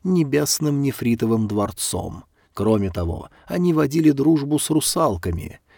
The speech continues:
Первые из методов создания инструментальных духов были придуманы не для того, чтобы губить жизни и приносить жертвы железу. Это был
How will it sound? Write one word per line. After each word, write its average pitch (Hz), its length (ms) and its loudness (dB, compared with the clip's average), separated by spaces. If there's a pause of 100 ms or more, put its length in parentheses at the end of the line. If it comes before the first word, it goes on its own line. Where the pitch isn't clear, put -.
(120)
Первые 101 480 2
из 92 200 -4
методов 104 480 0
создания 107 680 -2 (100)
инструментальных 110 1000 -2
духов 104 500 -2 (240)
были 170 240 8
придуманы 160 680 4 (140)
не 175 180 4
для 156 180 4
того, 160 300 0
чтобы 123 360 0
губить 120 380 -2
жизни 110 720 -4 (180)
и 175 100 0
приносить 156 580 0
жертвы 143 640 0
железу. 131 680 0 (300)
Это 101 280 0
был 127 360 2